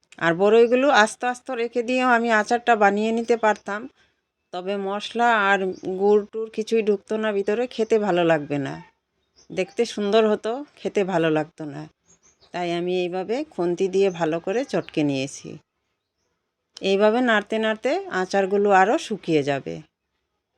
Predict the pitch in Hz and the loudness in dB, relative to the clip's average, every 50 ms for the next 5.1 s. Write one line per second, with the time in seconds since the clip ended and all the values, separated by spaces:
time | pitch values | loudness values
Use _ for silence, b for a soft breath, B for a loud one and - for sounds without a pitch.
0 | _ _ _ _ _ _ _ _ _ _ _ _ _ _ _ _ _ _ _ _ | _ _ _ _ _ _ _ _ _ _ _ _ _ _ _ _ _ _ _ _
1 | _ _ _ _ _ _ _ _ _ _ _ _ _ _ _ _ _ _ _ _ | _ _ _ _ _ _ _ _ _ _ _ _ _ _ _ _ _ _ _ _
2 | _ _ _ _ _ _ _ _ _ _ _ _ _ _ _ _ _ _ _ _ | _ _ _ _ _ _ _ _ _ _ _ _ _ _ _ _ _ _ _ _
3 | _ _ 906 - - - - - - - - 233 233 220 214 226 247 277 269 226 | _ _ -20 -20 -20 -20 -20 -20 -4 2 4 6 6 6 6 6 4 4 6 8
4 | 214 214 202 208 214 226 233 233 226 220 214 - - 254 311 392 349 285 214 202 | 8 8 8 8 6 6 8 8 8 8 8 8 8 8 8 8 8 8 8 10
5 | 202 214 | 10 12